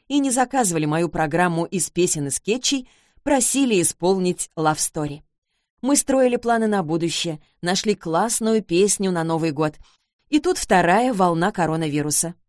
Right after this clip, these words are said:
Никаких празднеств, снова социальная дистанция, удаленка и прочие прелести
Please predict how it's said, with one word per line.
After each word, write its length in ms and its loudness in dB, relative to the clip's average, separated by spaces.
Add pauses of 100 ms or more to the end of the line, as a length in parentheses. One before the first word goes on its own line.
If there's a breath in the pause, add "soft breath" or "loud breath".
Никаких 460 -2
празднеств, 680 -2 (160)
снова 440 2
социальная 520 -2
дистанция, 680 -4 (260 soft breath)
удаленка 680 4
и 80 4
прочие 440 2
прелести 600 -2